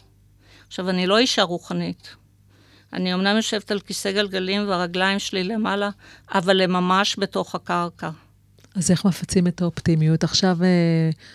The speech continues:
Speaker 2: מאזינים לך אנשים שכל אחד מהם נמצא במשבר האישי שלו. בין אם זה משבר בריאותי, בין אם זה משבר כלכלי, בין אם זה משבר, אה, זוגי, כל אחד עם שלו. ובאמת עברת לא מעט.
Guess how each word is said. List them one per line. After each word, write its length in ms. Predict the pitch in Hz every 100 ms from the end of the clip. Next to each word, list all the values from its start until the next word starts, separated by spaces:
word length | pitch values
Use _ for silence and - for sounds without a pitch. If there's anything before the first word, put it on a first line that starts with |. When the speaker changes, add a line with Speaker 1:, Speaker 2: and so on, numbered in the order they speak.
| - 175
Speaker 2:
מאזינים 520 | 170 160 165 175 180
לך 180 | 175 175
אנשים 440 | 165 - 185 180
שכל 360 | - 185 202 196
אחד 260 | - 185
מהם 200 | 180 180
נמצא 400 | 175 165 - 185 175 - - - -
במשבר 500 | 175 175 143 151 170
האישי 360 | 170 170 - 165
שלו. 340 | - 190 156 147 - _ _ _ 170
בין 140 | 165
אם 80 | 175
זה 100 | 185
משבר 360 | 185 - 175
בריאותי, 640 | 160 170 175 170 - 156 151 147
בין 120 | 156
אם 80 | 165
זה 120 | 170
משבר 260 | 165 170
כלכלי, 560 | 160 170 - 165 156 151
בין 120 | 151 156
אם 80 |
זה 120 | 165 170
משבר, 420 | 160 - 165 165
אה, 220 | 165 156 151 _ _ _ _ _
זוגי, 300 | 180 165 165 170
כל 180 | 208 220
אחד 240 | - 196
עם 80 | 185
שלו. 300 | - 151 156 - - -
ובאמת 340 | 170 190 220
עברת 400 | 202 196 202 -
לא 120 | 175
מעט. 440 | 180 175 151 -